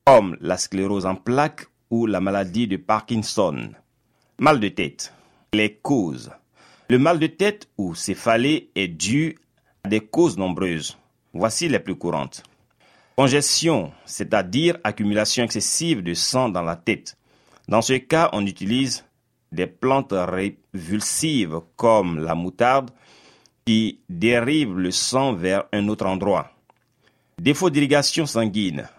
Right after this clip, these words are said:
dans la tête. On utilise alors des plantes vasodilatatrices. Mauvaise digestion ou mauvais fonctionnement de la vésicule biliaire. On utilise des plantes digestives et cholagogues. Épilepsie, pour terminer.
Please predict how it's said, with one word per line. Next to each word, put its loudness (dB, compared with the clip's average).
dans -2
la -2
tête. -10
On 0
utilise -4
alors 2
des -6
plantes -4
vasodilatatrices. -4
Mauvaise 2
digestion -2
ou -4
mauvais -2
fonctionnement -2
de -2
la -2
vésicule -6
biliaire. -4
On -2
utilise 0
des 0
plantes 0
digestives -2
et 4
cholagogues. 0
Épilepsie, 0
pour -8
terminer. -2